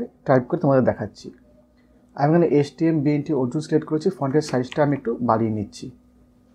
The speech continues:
আঠাশ পয়েন্ট। আর এখানে আমি লিখছি ল,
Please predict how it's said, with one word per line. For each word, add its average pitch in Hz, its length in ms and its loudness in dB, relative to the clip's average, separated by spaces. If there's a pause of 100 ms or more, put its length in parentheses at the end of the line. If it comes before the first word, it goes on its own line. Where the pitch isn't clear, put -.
(1080)
আঠাশ 123 280 -6
পয়েন্ট। - 220 -10 (1400)
আর 123 140 2
এখানে 139 140 -2
আমি 143 120 4
লিখছি 135 160 -2 (120)
ল, - 20 6